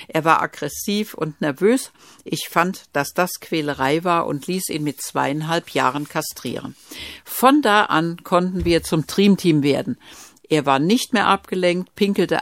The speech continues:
alles auf einmal raus und verlor jede Nervosität. Er ist jetzt elf Jahre alt, seine Bewegungen sind immer noch federnd, er ist zunehmend altersweise geworden, kommt gut mit anderen Hunden klar,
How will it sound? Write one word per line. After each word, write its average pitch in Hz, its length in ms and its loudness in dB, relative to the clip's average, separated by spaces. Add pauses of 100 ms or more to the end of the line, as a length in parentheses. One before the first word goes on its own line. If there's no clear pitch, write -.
alles 233 300 4
auf 185 180 -2
einmal 151 400 2
raus 190 460 4
und 160 180 -2
verlor 160 380 2
jede 151 360 0
Nervosität. 143 840 -6 (380)
Er - 140 4
ist - 120 -2
jetzt - 300 -2
elf 214 320 4
Jahre 143 340 0
alt, 202 300 -2 (260)
seine 175 320 0
Bewegungen 156 720 0
sind 139 340 -6
immer 196 240 4
noch 214 200 0
federnd, 160 580 -2 (300)
er - 200 2
ist - 300 -4
zunehmend 165 640 0
altersweise 220 920 2
geworden, 190 540 -2 (380)
kommt 160 340 0
gut 220 300 0
mit - 160 -2
anderen 147 480 0
Hunden 214 360 -4
klar, 170 440 0